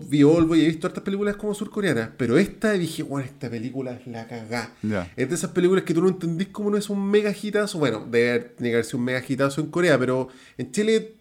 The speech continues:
Speaker 1: este cine, puta, no es muy conocido, po, weón. De
Speaker 2: Sí.
Speaker 1: hecho, nosotros mismos que somos pernos y que buscamos las weas,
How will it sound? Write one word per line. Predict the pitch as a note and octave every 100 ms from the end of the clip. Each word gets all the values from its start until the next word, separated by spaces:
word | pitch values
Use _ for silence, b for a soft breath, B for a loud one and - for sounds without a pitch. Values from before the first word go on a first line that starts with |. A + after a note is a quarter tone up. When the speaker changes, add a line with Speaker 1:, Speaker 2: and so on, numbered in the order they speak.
| - - -
Speaker 1:
este | G3 G3
cine, | G#3 A#3 A3+
puta, | A#3+ A3+
no | A3
es | A3+
muy | B3+
conocido, | B3+ B3+ A#3 C4+ E4
po, | A#2
weón. | G#2 - - C#3
De | D3
Speaker 2:
Sí. | F3
Speaker 1:
hecho, | G3 E3 D#3
nosotros | D3+ D3 F#3 F3+
mismos | G3 G3+ G3+
que | D#3
somos | F#3+ D#3+ -
pernos | F#3+ G#3
y | F#3
que |
buscamos | E3+ D3+ F3+ G3+
las | G#3
weas, | G#3+ A3+